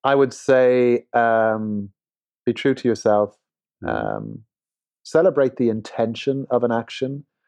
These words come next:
Speaker 1: as
Speaker 2: Mm-hmm.
Speaker 1: vigorously as you celebrate the outcome of an action. I think we, we end up,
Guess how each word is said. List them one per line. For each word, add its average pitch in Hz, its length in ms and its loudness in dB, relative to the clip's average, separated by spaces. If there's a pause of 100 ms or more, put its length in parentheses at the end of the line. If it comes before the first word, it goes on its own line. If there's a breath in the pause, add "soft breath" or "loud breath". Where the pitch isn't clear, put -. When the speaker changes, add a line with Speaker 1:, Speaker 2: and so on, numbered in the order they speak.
(260)
Speaker 1:
as 113 120 0
Speaker 2:
Mm-hmm. 87 80 -8
Speaker 1:
vigorously 110 800 2
as 98 260 0
you 101 100 -4
celebrate 101 520 0
the 98 120 0
outcome 90 400 -4
of 87 80 -8
an 90 80 -2
action. 90 320 -8
I 95 80 -6
think 131 240 -2
we, 120 220 0 (120)
we 131 380 0
end 131 160 0
up, 113 220 -2